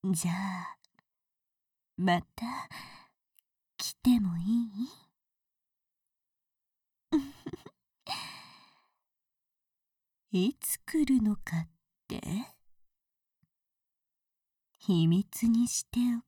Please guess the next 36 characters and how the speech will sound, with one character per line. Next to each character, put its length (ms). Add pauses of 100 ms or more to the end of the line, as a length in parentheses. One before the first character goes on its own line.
(100)
こ 140
う 60
か 240 (100)
な。 280 (2000)
お 200
い 140
し 400
い 20
も 220
の 320
は、 240 (720)
お 240
い 100
し 400
い 40
時 420
に 220
い 100
た 220
だ 120
き 140
た 180
い 100
か 180
ら 60
ね。 720 (1400)
そ 260
れ 200
ま 180
で 180 (100)
取 220
っ 40 (120)
て 80 (160)
お 40 (100)
く 100
よ。 240